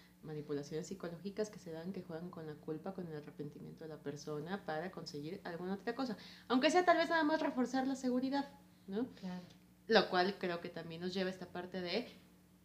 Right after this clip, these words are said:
Speaker 1: por qué, o sea, por qué las personas se enganchan también. O sea, ¿qué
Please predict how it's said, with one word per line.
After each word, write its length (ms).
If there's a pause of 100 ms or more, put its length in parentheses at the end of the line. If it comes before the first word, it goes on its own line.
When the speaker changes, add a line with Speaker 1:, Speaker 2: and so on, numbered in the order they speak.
(220)
Speaker 1:
por 340 (140)
qué, 260
o 60
sea, 200
por 180
qué 80
las 160
personas 480
se 100
enganchan 600
también. 360
O 60
sea, 260
¿qué 560